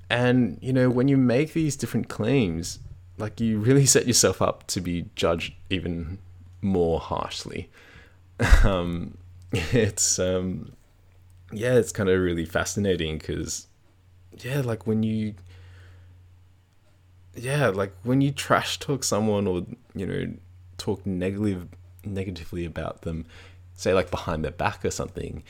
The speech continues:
and then, you know, when you're faced with them face to face and you just lose it, you don't have any wit about you to actually say those things to their face, like,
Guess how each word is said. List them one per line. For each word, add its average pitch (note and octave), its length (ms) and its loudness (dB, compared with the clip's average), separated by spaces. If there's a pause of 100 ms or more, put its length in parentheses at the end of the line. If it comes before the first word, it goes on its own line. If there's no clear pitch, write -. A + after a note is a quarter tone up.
(420)
and G#2 160 2
then, F#2 440 2
you G#2 100 -2
know, G2 100 2
when F#2 160 2
you're G2+ 80 0
faced A2 340 0
with G#2+ 100 -2
them G2 260 2
face - 300 0
to - 80 -16
face - 540 -2 (720)
and G#2 280 -10
you G2 80 -4
just F2 280 -4
lose G#2 320 0
it, G#2 120 2
you G2+ 100 -2
don't F2+ 200 0
have F2+ 180 -4
any D#2+ 220 -4
wit E2+ 340 -4
about - 260 0
you F#2 260 -2
to E2 360 -6 (100)
actually E2 300 -6
say F#2 260 0
those F2+ 220 0
things E2 460 -6
to - 180 -8
their D2+ 140 -6
face, - 600 -2
like, F#2+ 220 -4